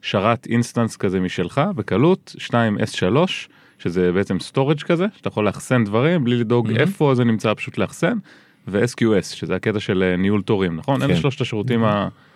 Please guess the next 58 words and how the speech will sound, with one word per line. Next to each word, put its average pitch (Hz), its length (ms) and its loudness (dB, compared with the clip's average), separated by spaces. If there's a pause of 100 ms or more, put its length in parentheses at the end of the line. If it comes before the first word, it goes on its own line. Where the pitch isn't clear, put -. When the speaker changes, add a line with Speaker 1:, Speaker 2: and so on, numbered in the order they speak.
(180)
Speaker 1:
הראשונים. 101 340 0
Speaker 2:
אה, 104 480 4 (360)
כן, 294 220 0 (300)
A 175 140 2 (100)
C 185 120 0
two 185 120 6
מאוד 147 220 4
מאוד 139 160 4
דומה 123 180 6
ל-V 113 160 2
P 117 180 -2 (260)
S, - 160 -2
הוא 104 120 -4
פשוט - 300 -8
היה 107 220 2 (280)
ממש 113 360 2
הרבה 101 180 2
יותר 101 220 0
גמיש 98 580 2
ב-, 90 60 -2 (680)
ב-, 87 460 -2 (800)
כל 101 160 0
מיני 104 140 4 (140)
טריקים, 107 380 0
אני 92 120 2
באמת 98 300 0
לא 117 60 2
זוכר 104 260 -4
כבר 101 220 0 (180)
אחורה, 92 600 2
זה 82 120 -6
כזה 85 240 -4
עשר 90 200 -4
שנים 90 260 0
אחורה 135 280 -2
נראה 165 220 0
לי, 165 100 2
אני 95 380 0
לא 110 80 0
זוכר 107 260 0
באמת 101 340 2
אם 95 100 2
היה 92 180 4
A - 120 -4
P 98 40 0
I 101 200 2
מההתחלה, 101 520 0
אבל 95 120 2
נדמה 92 260 0
לי 98 80 0
שזה 95 200 -4
היה 98 60 4
Speaker 1:
מהמם. 98 120 0
Speaker 2:
הכל 113 160 2
נהיל 104 440 4
הרבה 95 220 0
יותר 95 240 0
מ-, 92 220 0